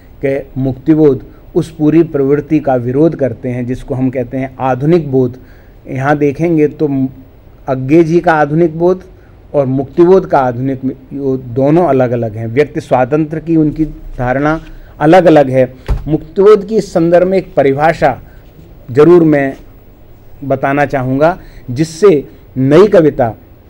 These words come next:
हमारे सामने स्पष्ट होती है। नई कविता मूलतः एक परिस्थिति में के भीतर पलते हुए मानव हृदय की पर्सनल सिचुएशन की कविता है।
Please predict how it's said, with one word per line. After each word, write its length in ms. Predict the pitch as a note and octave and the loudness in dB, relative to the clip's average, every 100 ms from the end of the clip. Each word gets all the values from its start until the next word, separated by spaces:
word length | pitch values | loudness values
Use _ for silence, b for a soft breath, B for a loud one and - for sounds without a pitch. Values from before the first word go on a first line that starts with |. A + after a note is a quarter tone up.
| - - - - - | -20 -20 -20 -18 -4
हमारे 280 | C#3 D#3+ D#3 | 4 4 4
सामने 380 | C#3+ B2+ C3+ | 0 -2 -2
स्पष्ट 360 | B2+ - C3 - | -4 -4 -4 -4
होती 240 | A#2 - | -10 -6
है। 360 | B2+ D#3+ - b b b b b b b b - - - - - - - - - | -6 -6 -8 b b b b b b b b -20 -20 -20 -20 -20 -20 -20 -20 -10
नई 300 | B2+ C3+ F#3+ | -2 4 4
कविता 400 | G#3 A3 G3+ A3 | 6 4 6 4
मूलतः 380 | G3 F3+ G3 G#3+ | 4 2 2 4
एक 160 | G#3 - | 4 0
परिस्थिति 760 | - C#3+ D3+ D#3+ - G3 G3 | 0 2 2 0 -2 -2 2
में 320 | A3+ G#3+ A3 - | 4 4 2 0
के 100 | F#3 | 0
भीतर 380 | D3+ C#3+ C#3+ F3+ | 2 -2 0 0
पलते 480 | - D3+ D3+ D3+ F3+ | 2 2 2 0 0
हुए 320 | D#3 E3+ F3 | 2 0 2
मानव 580 | D3 A#2+ B2 D3+ G3 E3+ | 0 -2 0 4 4 2
हृदय 360 | D3 C3 C#3 | -2 -2 -2
की 240 | C3+ C#3+ D3+ - b b - - | -4 -6 -6 -10 b b -20 2
पर्सनल 520 | D#3 D3+ - F3+ G#3 | 4 4 -2 2 4
सिचुएशन 800 | G3+ D#3 C3 D#3+ E3 E3 D3+ A2+ - - - - - - | 2 -6 0 2 2 2 -2 -2 -10 -20 -20 -20 -20 -6
की 80 | E3+ | -4
कविता 380 | D#3+ B2+ A#2+ A2+ | 0 -2 -2 -10
है। 180 | - | -12